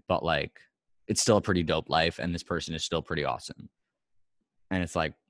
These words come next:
it's not the worst way to live. That's the worst case scenario of that. But the point is that this person got you to go build all these awesome things,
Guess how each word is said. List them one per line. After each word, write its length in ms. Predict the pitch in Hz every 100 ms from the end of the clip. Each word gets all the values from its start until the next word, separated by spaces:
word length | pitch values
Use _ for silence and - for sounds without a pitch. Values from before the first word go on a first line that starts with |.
| _ _ _ _ _ _ _ _ _ _ _ _ _ _ _ _ _
it's 100 | -
not 220 | 107 95
the 80 | 92
worst 260 | 90 82
way 120 | 85 80
to 80 |
live. 220 | 71 - - _ _ _ _ _ _ _ _ -
That's 180 | 107 -
the 80 | 110
worst 360 | 95 92 -
case 200 | 87 80
scenario 380 | - 82 64 69
of 200 | - 67
that. 220 | 64 - - - -
But 120 | 101
the 60 | -
point 420 | - 120 98 -
is 140 | 85 -
that 140 | 82
this 100 | 82
person 300 | - 90 90
got 140 | 82 -
you 60 |
to 40 | 82
go 80 | 82
build 280 | 76 78 80
all 80 | -
these 140 | 80
awesome 300 | - - -
things, 320 | - - -